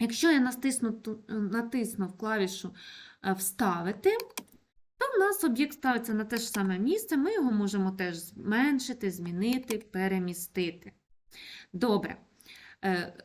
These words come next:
а цю частину вирізану, наприклад, можна залити, м,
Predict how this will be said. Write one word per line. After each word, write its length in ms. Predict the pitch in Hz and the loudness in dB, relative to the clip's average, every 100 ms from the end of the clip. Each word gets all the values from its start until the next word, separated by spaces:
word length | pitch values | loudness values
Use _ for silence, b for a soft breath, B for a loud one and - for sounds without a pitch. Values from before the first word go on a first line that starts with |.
| _ - | _ 0
а 140 | 277 | 2
цю 520 | 330 - 392 359 - - | 2 4 8 8 8 -2
частину 540 | 277 - 453 554 480 277 | -2 0 -2 0 2 4
вирізану, 480 | 277 254 214 208 | 4 4 2 2
наприклад, 580 | 208 269 - 523 523 214 | 2 0 -2 -2 0 2
можна 320 | 254 381 294 | 4 4 4
залити, 560 | 208 202 202 277 330 285 | 2 2 4 4 4 2
м, 580 | 240 220 202 180 170 | 0 2 0 0 -2